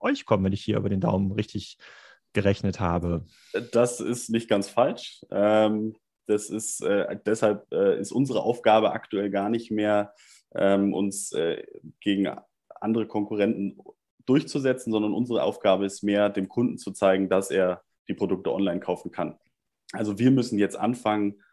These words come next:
Speaker 2: den
Speaker 1: Hm.
Speaker 2: Markt zu erschließen. Wir müssen jetzt aus den vier Prozent sozusagen zwanzig Prozent machen. Und das ist eigentlich die spannende Aufgabe. Wir haben jetzt die Möglichkeit, diesen Farbmarkt überhaupt erst wirklich online zu bringen,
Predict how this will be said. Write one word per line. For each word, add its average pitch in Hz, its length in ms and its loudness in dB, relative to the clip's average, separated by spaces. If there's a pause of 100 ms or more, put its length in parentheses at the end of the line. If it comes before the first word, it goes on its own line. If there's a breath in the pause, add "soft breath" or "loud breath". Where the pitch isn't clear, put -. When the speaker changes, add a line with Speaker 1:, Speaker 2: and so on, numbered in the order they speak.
(200)
Speaker 2:
den 98 80 2
Speaker 1:
Hm. 95 60 4
Speaker 2:
Markt 107 420 2
zu - 100 0
erschließen. 98 560 -2
Wir 101 80 2
müssen 113 220 2
jetzt 92 100 2
aus 92 160 -2
den - 140 -6
vier - 180 0
Prozent 110 640 0 (280)
sozusagen 90 840 -2 (260)
zwanzig 101 380 -2
Prozent 85 360 -6
machen. - 360 -12 (480 soft breath)
Und 95 100 -4
das 110 140 4
ist 101 100 -2
eigentlich 95 220 0
die - 80 -10
spannende 92 400 -2
Aufgabe. 82 500 -6
Wir 101 140 0
haben 104 100 0
jetzt 98 400 -6 (300)
die 92 80 -4
Möglichkeit, 107 840 2 (320)
diesen 90 240 -4
Farbmarkt 104 960 2
überhaupt 101 460 -2
erst 92 220 -2
wirklich 104 380 -2
online 95 460 2
zu - 160 -8
bringen, 82 400 -6